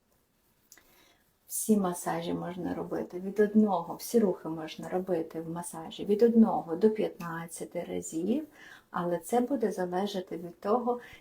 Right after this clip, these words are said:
чи, наприклад, по денному кремі ви робите один-два повтори, і це можна робити, не змиваючи ваш денний крем. Якщо ж ви робите масаж десять повторів, там від, від п'яти хвилин вже масажний засіб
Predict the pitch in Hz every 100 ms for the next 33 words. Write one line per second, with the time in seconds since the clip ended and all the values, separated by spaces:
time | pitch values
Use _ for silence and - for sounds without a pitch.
0 | - - 262 277 - 202 208 180 - -
1 | _ 202 190 160 170 170 170 226 330 359
2 | 220 185 202 185 175 180 - 175 196 196
3 | 202 190 170 165 - 180 - 185 247 311
4 | 277 226 180 175 180 196 190 190 214 -
5 | 214 196 202 214 185 180 220 233 - 185
6 | 175 190 - 185 190 190 180 - 226 233
7 | _ - - - - 208 208 - 277 330
8 | 240 190 185 185 185 - 196 208 190 180
9 | 180 170 180 - 175 165 - 170 170 175
10 | 175 - 160 175 175 - 180 175 170 175
11 | - 208 240 269 240 - 247 233 - 190
12 | 180 190 - 190 214 302 233 190 214 170
13 | - 180 180 180 175 175 208 -